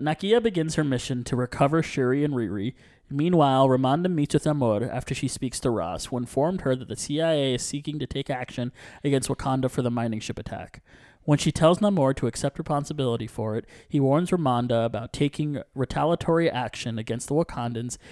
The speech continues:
if they threaten Talokan's exposure. Nakia makes her way underwater and neutralizes Namor's cousin Namora before she can attack Shuri. Another Talokan warrior gras-, uh, grabs Shuri, but Nakia hits her with a fatal sonic blast.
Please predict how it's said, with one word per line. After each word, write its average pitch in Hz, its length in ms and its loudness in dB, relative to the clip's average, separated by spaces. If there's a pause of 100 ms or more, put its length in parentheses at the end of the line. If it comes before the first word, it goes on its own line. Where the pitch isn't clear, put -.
(140)
if - 100 -12
they 123 120 0
threaten 139 380 -2
Talokan's 117 600 -2
exposure. - 640 -10 (920)
Nakia 165 320 4
makes 196 220 2
her 208 80 8
way 180 160 8
underwater 131 540 4
and 123 180 -2
neutralizes 135 720 2
Namor's 131 480 0
cousin 127 460 -4
Namora 127 540 0 (260)
before 147 240 6
she 143 140 0
can 139 120 -4
attack 123 320 -6
Shuri. - 460 -10 (400)
Another 156 360 6
Talokan 185 480 4
warrior 131 480 2
gras-, 123 560 -4
uh, 131 320 -6
grabs 139 400 0
Shuri, 123 440 -2 (300)
but 147 100 -2
Nakia 170 440 2
hits 156 260 2
her 131 160 2
with 127 160 0
a 120 60 -2
fatal 139 320 2
sonic 123 420 -2
blast. - 540 -10